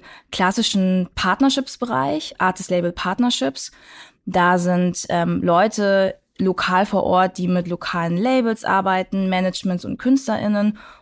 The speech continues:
Und deren Aufgabe ist es im Prinzip, ja, den Menschen oder den, den KünstlerInnen beizubringen, wie man am besten mit Spotify arbeiten kann. Also welche Tools haben wir,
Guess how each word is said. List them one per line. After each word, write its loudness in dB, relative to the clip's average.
Und 0
deren 2
Aufgabe 2
ist -4
es -4
im -2
Prinzip, -2
ja, 2
den 2
Menschen 2
oder 0
den, 0
den -2
KünstlerInnen -2
beizubringen, -2
wie 0
man 2
am -2
besten -4
mit -4
Spotify -6
arbeiten -2
kann. -8
Also -8
welche -12
Tools 0
haben 0
wir, 0